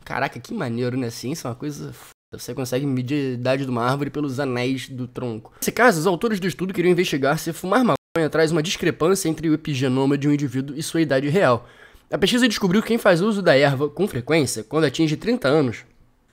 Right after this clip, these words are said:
tem maior ativação genética além do envelhecimento natural. Por isso que eu não tô mais com aquela carinha de bebê, né? Tô começando a ficar com uma cara mais de, de adulto. <laughs> E ficando mais chato, cada vez mais velho e chato. Deve ser por causa disso.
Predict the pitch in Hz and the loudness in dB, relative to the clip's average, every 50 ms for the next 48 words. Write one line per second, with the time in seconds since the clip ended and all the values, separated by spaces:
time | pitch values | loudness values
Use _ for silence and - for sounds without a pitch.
0 | _ - - _ _ _ - 151 170 165 139 147 165 175 - - 160 160 160 - | _ -20 -20 _ _ _ -2 2 2 4 6 6 6 6 4 4 4 2 4 4
1 | 175 180 180 185 143 131 139 160 - - 180 151 135 147 160 170 170 165 165 147 | 2 2 4 4 4 4 2 2 0 0 0 2 2 2 0 0 0 0 0 0
2 | 151 147 - 147 139 143 147 - 151 147 147 - 220 185 131 120 120 - - - | -2 -2 -2 -2 -4 -4 -2 -2 -4 -4 -2 -2 0 0 2 0 0 -4 -10 -20
3 | - - - _ _ _ _ _ _ _ _ - 160 180 - 233 247 214 208 220 | -20 -20 -20 _ _ _ _ _ _ _ _ -14 -12 -6 -2 0 0 0 0 0
4 | 208 208 196 - 185 175 - - 175 143 143 151 160 160 156 143 143 139 120 110 | -2 -2 -4 -6 -6 -6 -6 -4 -4 -2 -2 -2 -2 -2 -4 -4 -4 -6 -4 -4
5 | 120 120 110 110 110 - - 135 123 - 135 127 - 135 131 151 135 127 - 135 | -6 -6 -6 -8 -10 -12 -12 -12 -12 -12 -12 -12 -12 -10 -10 -10 -10 -10 -8 -8
6 | 127 127 123 127 127 123 123 117 123 120 113 - 127 117 _ _ _ - - - | -6 -6 -6 -4 -4 -4 -4 -4 -6 -6 -6 -8 -12 -16 _ _ _ -20 -20 -18
7 | - 110 123 113 117 120 127 123 - - - _ _ _ _ _ _ _ _ _ | -10 -8 -6 -6 -6 -6 -8 -10 -14 -20 -20 _ _ _ _ _ _ _ _ _
8 | - - - - - - - - _ _ - _ _ _ _ _ _ _ _ _ | -20 -20 -20 -20 -20 -20 -20 -20 _ _ -20 _ _ _ _ _ _ _ _ _
9 | _ _ - - - - - - - - - - 147 139 127 - 127 131 127 131 | _ _ -20 -20 -20 -20 -20 -20 -20 -20 -8 -6 -6 -4 -4 -4 -4 -4 -4 -4
10 | 135 127 - - - 117 113 - - 107 107 104 110 117 131 135 135 117 113 117 | -4 -6 -6 -4 -4 -2 -4 -4 -6 -8 -8 -6 -4 -4 -2 -2 -2 -2 -2 -4
11 | 123 127 123 - - - - - - _ _ _ _ _ - 104 110 107 - 117 | -4 -6 -8 -10 -10 -12 -12 -14 -18 _ _ _ _ _ -12 -10 -10 -10 -10 -10
12 | 113 - 117 117 147 131 - - - - | -10 -8 -8 -6 -8 -8 -10 -14 -18 -20